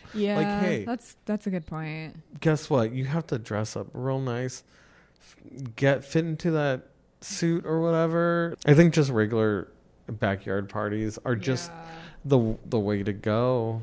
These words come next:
Speaker 2: I
Speaker 1: I've become more that way. I used to be very into theme parties, but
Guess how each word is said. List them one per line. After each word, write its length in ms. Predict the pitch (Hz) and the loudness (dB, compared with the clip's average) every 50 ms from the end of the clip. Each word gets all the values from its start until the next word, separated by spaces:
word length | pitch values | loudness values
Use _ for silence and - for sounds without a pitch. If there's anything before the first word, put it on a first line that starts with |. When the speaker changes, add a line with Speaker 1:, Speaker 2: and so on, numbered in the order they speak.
| 113 120 120 | -8 -12 -14
Speaker 2:
I 280 | 120 120 117 113 110 107 | -14 -12 -12 -12 -8 -4
Speaker 1:
I've 200 | - 208 202 - | -4 -4 -2 -2
become 360 | 247 233 - - 202 185 180 | -4 -6 -4 -4 -4 -2 -2
more 220 | 180 175 170 165 160 | -2 -2 -2 -4 -4
that 260 | 160 156 156 160 160 | -4 -6 -6 -6 -6
way. 300 | 165 160 160 160 165 - | -6 -6 -4 -4 -4 -2
I 80 | - 202 | 0 2
used 300 | 202 226 240 262 - - | 4 4 4 2 0 -2
to 40 | 277 | -2
be 100 | 277 277 | 0 0
very 320 | 214 196 180 175 175 180 175 | 2 2 2 4 4 2 2
into 220 | 175 185 175 175 | 0 -2 -2 -4
theme 280 | 170 - 160 160 160 160 | -6 -6 -8 -8 -8 -8
parties, 680 | 160 180 180 185 190 196 202 208 208 214 202 - - - _ - | -8 -6 -4 -4 -2 0 0 0 0 0 -2 -4 -8 -12 _ -2
but 400 | 180 175 170 170 160 156 151 | 0 2 2 2 0 -2 -4